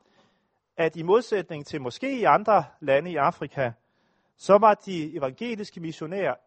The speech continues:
ikke kommet sammen med de politiske magthavere, der havde koloniseret landet.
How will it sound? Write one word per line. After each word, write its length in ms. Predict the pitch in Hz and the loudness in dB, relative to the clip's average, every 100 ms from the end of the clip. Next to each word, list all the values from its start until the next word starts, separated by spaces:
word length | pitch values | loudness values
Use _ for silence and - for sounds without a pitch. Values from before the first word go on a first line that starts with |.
| - | -8
ikke 280 | 247 285 | -6 -6
kommet 400 | 277 175 156 156 | -4 0 0 0
sammen 360 | - 175 151 139 | -4 -4 -4 -6
med 140 | 135 | -8
de 120 | 123 147 | -8 -12
politiske 540 | 147 135 147 160 143 | -12 -12 -12 -14 -12
magthavere, 540 | 120 131 - 131 117 | -6 -6 -6 -8 -6
der 80 | 120 | -8
havde 140 | 120 123 | -12 -12
koloniseret 560 | 135 120 113 165 120 | -14 -14 -10 -6 -4
landet. 300 | 120 113 107 | -6 -8 -12